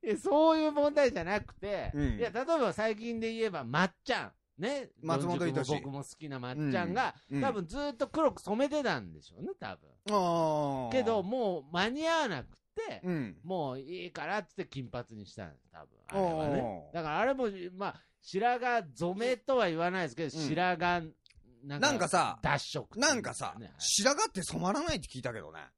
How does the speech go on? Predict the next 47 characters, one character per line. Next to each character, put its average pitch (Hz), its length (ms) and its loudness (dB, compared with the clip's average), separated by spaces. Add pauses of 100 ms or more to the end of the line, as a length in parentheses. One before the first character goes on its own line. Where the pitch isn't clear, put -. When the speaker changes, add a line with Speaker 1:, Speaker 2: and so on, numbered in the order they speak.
(600)
Speaker 1:
黒 107 280 -2
く？ 147 360 -10 (1400)
Speaker 2:
黒 392 300 6
く 208 100 0
は 185 80 2
染 135 180 -6
ま 101 100 -6
る。 92 100 -10
Speaker 1:
あ 117 280 0
あ、 - 20 -2
Speaker 2:
常 226 200 2
識 226 180 -4
じ 262 60 0
ゃ - 20 2
ん。 - 20 4
Speaker 1:
黒 240 140 4
く、 202 120 -12
は - 60 -10
い。 - 40 -18
Speaker 2:
だ 127 60 -12
か 104 260 -10
ら 202 100 -2
金 269 340 -2
に、 131 320 -6
綺 254 160 -2
麗 156 240 0
な 95 160 -12 (160)
色 180 280 0
に。 104 200 -8 (1000)
Speaker 1:
え、 220 100 -4
そ 302 120 -4
ん 359 40 -2
な 415 60 0
こ 415 160 2
と 190 60 0
な 165 100 2
い 135 40 0
で 110 60 -6
し - 40 -6
ょ。 - 20 4
Speaker 2:
だ 294 100 10
け 240 100 6
ど、 220 80 6
Speaker 1:
だ 170 40 2
っ 151 40 0
て、 170 40 2
Speaker 2:
紫、 202 640 4